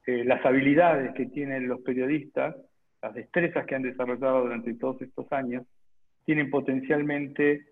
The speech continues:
una capacidad de producir más dinero fuera de la industria del periodismo que dentro del periodismo, para ponerlo en otros términos. Eh,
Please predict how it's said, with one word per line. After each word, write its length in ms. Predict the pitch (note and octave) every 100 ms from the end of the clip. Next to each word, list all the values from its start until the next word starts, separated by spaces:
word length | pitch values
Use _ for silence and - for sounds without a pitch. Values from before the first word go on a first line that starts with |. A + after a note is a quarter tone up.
| _ _ _
una 160 | B2+ B2+
capacidad 400 | B2+ C3 D3 C3+
de 60 |
producir 440 | C3 B2+ B2+ D3+ C3+
más 260 | C#3+ C#3+
dinero 440 | D3 D3 D#3+ B2+ A2 -
fuera 220 | D3+ D3
de 80 | C3+
la 40 |
industria 380 | B2+ C3+ C3+ C#3
del 100 | B2+
periodismo 640 | B2 B2+ C3 B2+ C3+ D3+ -
que 120 | C#3+
dentro 280 | B2+ B2+ A#2+
del 80 | A2
periodismo, 440 | A2 G#2+ G2+ _ _ _ -
para 240 | B2 A#2
ponerlo 680 | B2+ C3 C3+ D3 C#3 B2+ A#2+
en 140 | A#2
otros 240 | A#2+ B2+ -
términos. 380 | B2 A2 G#2+ - _ - - - - _ -
Eh, 540 | C3 B2 B2 B2 A#2+